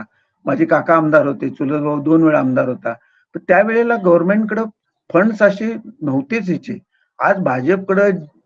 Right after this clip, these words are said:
जीडीपी मधनं असो, नाहीतर रस्ते विकास असो, कशातून असो, आलेले फंड किंवा इलेक्ट्रॉल बॉन्ड मधनं असो, ते भरमसाठ यांच्या through वाटलेले आहेत.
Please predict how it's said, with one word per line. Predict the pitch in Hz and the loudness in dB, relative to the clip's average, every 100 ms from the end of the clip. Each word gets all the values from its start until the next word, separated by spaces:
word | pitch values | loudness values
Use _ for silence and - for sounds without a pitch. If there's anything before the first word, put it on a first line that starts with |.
| _ - | _ -6
जीडीपी | 143 151 180 190 | -2 0 0 0
मधनं | 185 180 185 175 | 2 2 2 0
असो, | 170 185 | 0 0
नाहीतर | 180 175 185 180 | 0 0 0 0
रस्ते | 165 151 - 170 | 0 -2 0 -2
विकास | 170 160 160 - | 0 -2 -2 0
असो, | 156 151 165 | -2 -4 -6
कशातून | 160 147 160 151 143 | -6 -4 -4 -2 -4
असो, | 127 113 _ _ _ - 143 | -6 -10 _ _ _ -2 0
आलेले | 160 208 240 233 | 4 4 4 2
फंड | - 175 147 - - | 2 2 2 -2 -2
किंवा | 170 | 2
इलेक्ट्रॉल | 170 175 185 196 | 2 2 2 0
बॉन्ड | 180 185 190 180 | 2 4 4 2
मधनं | 147 139 | 0 -4
असो, | 127 123 _ _ _ - | -4 -10 _ _ _ -4
ते | 240 | -2
भरमसाठ | 196 175 156 226 220 233 233 | -2 -2 2 2 2 0 0
यांच्या | 208 190 196 | -2 -2 -4
through | 202 202 185 | -4 0 2
वाटलेले | 135 - 156 156 | 2 0 0 0
आहेत. | 135 | 0